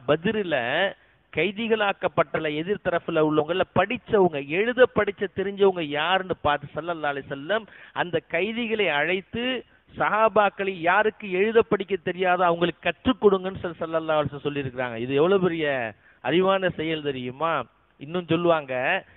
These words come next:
"முஷ்ரிக்கீன்கள்ட்ட கல்வி இருந்தாலும் அந்த கல்வியை கத்துக்கிறீங்கன்னு சொல்றாங்க." அப்படி சொன்னா, இப்ப உதாரணமா,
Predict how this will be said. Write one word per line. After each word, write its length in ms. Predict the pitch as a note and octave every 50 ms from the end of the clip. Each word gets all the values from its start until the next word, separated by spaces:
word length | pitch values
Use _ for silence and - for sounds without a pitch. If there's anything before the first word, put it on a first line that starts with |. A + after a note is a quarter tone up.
| - - - - _ _ _ A#2+
"முஷ்ரிக்கீன்கள்ட்ட 960 | C#3 D3+ - A#3 A#3+ B3+ G3+ _ A#3 B3+ A#3+ B3 A#3+ A#3 A#3+ G#3+ A#3 A3 -
கல்வி 380 | G3+ G3 G3+ G#3+ A3 G#3+ A#3+
இருந்தாலும் 440 | A#3+ A3+ A3 A3 G#3+ G#3+ A3 A#3+ B3
அந்த 100 | A3+ G#3+
கல்வியை 360 | G#3 - G3+ A3 A3 A#3+ A#3 A3+
கத்துக்கிறீங்கன்னு 640 | - F#3+ E3+ - A3+ G3+ A3 G#3 G3+ G#3 F#3+ D#3+ F#3+
சொல்றாங்க." 420 | F#3+ F#3+ F#3+ F#3+ F3+ E3+ E3+ E3+
அப்படி 200 | E3+ D#3+ D#3+ E3 D#3
சொன்னா, 320 | - D3+ C#3+ C#3+ C3+ B2+ B2+ C3+ D3+ E3 F3+ G3+ G#3+ G3 G#3 - _ _ _ _ _ _ _ _
இப்ப 300 | - _ - C3 C#3 D#3+
உதாரணமா, 720 | E3 F#3+ G3 G3 G3+ G3 F#3 F3+ E3 D3+ D3+ D#3+ F3 F3